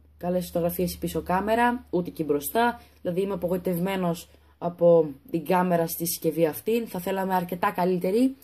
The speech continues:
αλλά με τα εκατόν είκοσι ευρώ που κάνει αυτή η συσκευή σε διάφορα ιντερνετικά καταστήματα είναι μια χαρά.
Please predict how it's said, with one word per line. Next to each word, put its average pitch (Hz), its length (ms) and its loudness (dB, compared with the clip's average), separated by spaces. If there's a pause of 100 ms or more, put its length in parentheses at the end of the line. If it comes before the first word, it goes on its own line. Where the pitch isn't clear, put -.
(280)
αλλά 190 220 -4
με 190 120 -6
τα 185 60 -4
εκατόν 185 320 -4
είκοσι 202 280 -6
ευρώ 185 360 -4 (260)
που 175 100 -10
κάνει 196 200 -6
αυτή 180 160 -8
η 185 40 -4
συσκευή 185 380 -4
σε 180 120 -4
διάφορα 180 420 0
ιντερνετικά 175 460 0
καταστήματα 175 760 -4 (460)
είναι 180 180 -2
μια 180 200 -2
χαρά. 196 540 0